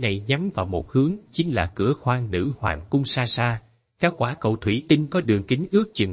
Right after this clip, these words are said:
ngàn vạn km, nhưng đồng tử lại vẻn vẹn chỉ có đường kính mười vạn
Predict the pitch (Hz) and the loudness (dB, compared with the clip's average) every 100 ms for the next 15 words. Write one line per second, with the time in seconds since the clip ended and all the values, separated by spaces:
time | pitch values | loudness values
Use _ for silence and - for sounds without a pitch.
0 | 87 87 71 80 78 82 - 95 101 110 | -4 -4 -4 -4 -4 -4 -4 -4 0 -2
1 | - - - _ 147 151 131 131 113 120 | -2 -10 -20 _ -2 2 2 0 2 2
2 | 190 123 120 - 131 165 104 110 127 120 | 2 0 0 0 -2 0 0 0 0 2
3 | 117 - 135 101 104 147 196 139 101 - | 2 0 0 0 0 -2 0 0 0 0
4 | 95 | -2